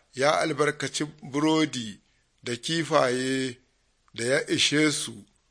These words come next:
Mutane sun yi mamaki da yawa, ko shi ne annabin nan mai zuwa?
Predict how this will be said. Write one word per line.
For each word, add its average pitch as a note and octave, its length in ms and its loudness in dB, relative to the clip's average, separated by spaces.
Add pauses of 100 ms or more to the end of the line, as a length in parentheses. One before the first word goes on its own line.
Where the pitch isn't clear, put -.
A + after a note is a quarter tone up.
(300)
Mutane C#3+ 580 2
sun D#3+ 280 -4
yi D#3 60 2
mamaki C#3+ 800 2
da A#2 100 -4
yawa, C3+ 460 4 (520)
ko E3 220 4
shi F#3 280 2
ne E3+ 160 4
annabin D3+ 640 0
nan D#3 360 4 (600)
mai B2+ 220 0
zuwa? C3+ 520 6